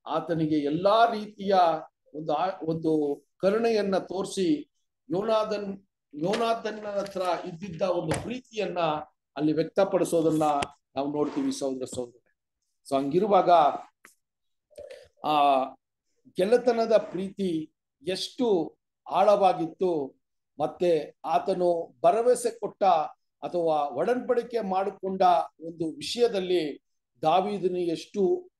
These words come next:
ಉನ್ನತವಾದ ಒಂದು ಉದಾಹರಣೆಯಾಗಿ ನಮ್ಗಿದ್ದಾರೆ ಅಂತಾನು ನಾವು ನೋಡ್ಬೇಕಾಗಿದೆ ಸಹೋದರ ಸಹೋದರಿ. So ಈ ವಿಷಯಗಳನ್ನ ನಾವು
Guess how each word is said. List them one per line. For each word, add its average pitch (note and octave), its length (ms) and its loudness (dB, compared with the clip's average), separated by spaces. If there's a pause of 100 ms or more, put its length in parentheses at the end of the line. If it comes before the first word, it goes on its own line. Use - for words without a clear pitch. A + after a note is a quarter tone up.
(140)
ಉನ್ನತವಾದ F#3+ 800 2
ಒಂದು E3 600 -2 (340)
ಉದಾಹರಣೆಯಾಗಿ F#3 800 2
ನಮ್ಗಿದ್ದಾರೆ D3 680 -4
ಅಂತಾನು C#3+ 640 -6 (280)
ನಾವು C3+ 200 0
ನೋಡ್ಬೇಕಾಗಿದೆ C3 640 -2
ಸಹೋದರ A#2 340 -8
ಸಹೋದರಿ. - 340 -20 (640)
So B3 80 0
ಈ B3+ 200 6
ವಿಷಯಗಳನ್ನ B3 640 2 (460)
ನಾವು D#3 560 2